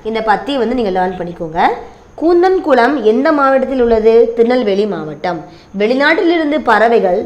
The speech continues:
டேஷ் ஏரிக்கு வருகின்றன. கூந்தன்குளம்.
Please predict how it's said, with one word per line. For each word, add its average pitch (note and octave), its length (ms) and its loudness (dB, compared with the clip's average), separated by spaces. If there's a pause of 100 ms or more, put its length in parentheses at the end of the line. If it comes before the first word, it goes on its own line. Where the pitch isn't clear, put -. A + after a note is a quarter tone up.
டேஷ் A3+ 380 0
ஏரிக்கு A3 400 2
வருகின்றன. F3+ 560 -2 (140)
கூந்தன்குளம். G#3 760 -2